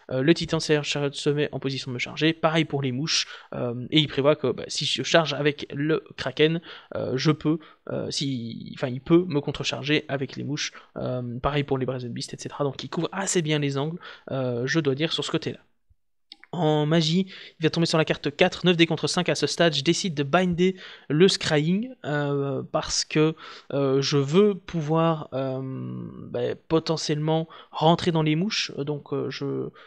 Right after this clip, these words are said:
je crois que c'est à ce moment-là que je prends mon Captain Call et on valide avec Valmir le fait de dire, bah, Kraken va dans les mouches.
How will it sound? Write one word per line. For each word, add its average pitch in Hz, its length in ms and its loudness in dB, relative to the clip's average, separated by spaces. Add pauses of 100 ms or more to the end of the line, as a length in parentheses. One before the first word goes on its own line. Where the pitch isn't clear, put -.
(360)
je 143 140 -4
crois 190 240 2
que - 100 -4
c'est - 80 0
à 143 60 4
ce - 140 0
moment-là 190 200 4
que 185 60 -4
je - 40 -10
prends 175 120 -2
mon 165 80 0
Captain 160 320 -2
Call 170 360 4 (140)
et 147 160 2
on 139 80 2
valide 170 240 2
avec 147 160 2
Valmir 165 240 6
le 147 80 2
fait - 140 2
de 143 80 -2
dire, 156 160 2
bah, 135 120 0
Kraken 180 440 0
va 165 120 6
dans 190 120 4
les 185 100 4
mouches. 175 380 0